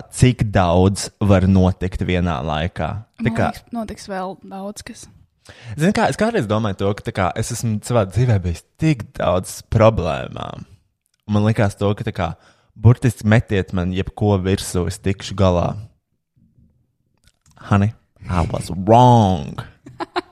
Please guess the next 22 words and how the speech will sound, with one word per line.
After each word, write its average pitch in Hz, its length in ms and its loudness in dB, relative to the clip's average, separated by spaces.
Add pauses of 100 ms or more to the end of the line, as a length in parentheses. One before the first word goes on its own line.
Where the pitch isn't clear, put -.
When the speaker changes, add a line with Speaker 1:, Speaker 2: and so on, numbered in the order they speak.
(140)
Speaker 1:
I 110 200 0
was 87 320 -4
wrong. 95 680 2 (300)
Speaker 2:
Bet, 339 200 -8
zini, 392 280 -8
tajā 453 260 -6
pašā 392 320 -8
laikā, 311 380 -4 (260)
e, 110 480 -12
es 233 180 -12
paspēlēšu 233 800 -10
nedaudz, 233 540 -16
ā, 202 480 -12 (220)
velna 240 500 -4
adv-, 220 180 -10 (140)
<laughs> - 100 -12
velna 247 320 -8
advokāta 196 560 -14
šeit. - 380 -16 (240)
Speaker 1:
Nu, 101 160 -6 (160)
Speaker 2:
Ām, 190 260 -14
Speaker 1:
paspēlē. 98 540 -6